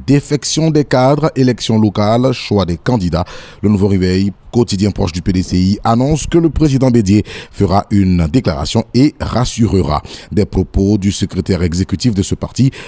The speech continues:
Maurice Kakou Gikaye. Mais pour l'heure, Bédié a procédé à la nomination de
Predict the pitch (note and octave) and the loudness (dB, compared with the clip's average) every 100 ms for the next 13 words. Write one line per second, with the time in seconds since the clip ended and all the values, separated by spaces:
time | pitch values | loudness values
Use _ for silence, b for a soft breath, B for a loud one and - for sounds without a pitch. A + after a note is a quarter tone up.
0 | B E2+ E2 A#2 - D2+ - D#2+ - G#2 | B -2 0 0 0 -2 -2 -4 -2 0
1 | B2 A2+ G2+ G2 F2+ - B B F2 G2 | 0 2 2 4 2 -2 B B 0 0
2 | - D#2+ F2 F2 G2 G#2 - b F#2 F2+ | 0 -2 0 0 -2 -4 -6 b -2 0
3 | F#2+ F2+ - - - D2+ A2 F2+ C#2+ E2 | 0 0 0 -2 -2 0 0 0 0 -2
4 | D#2+ C#2+ - - G2 | -2 -4 -4 -2 -2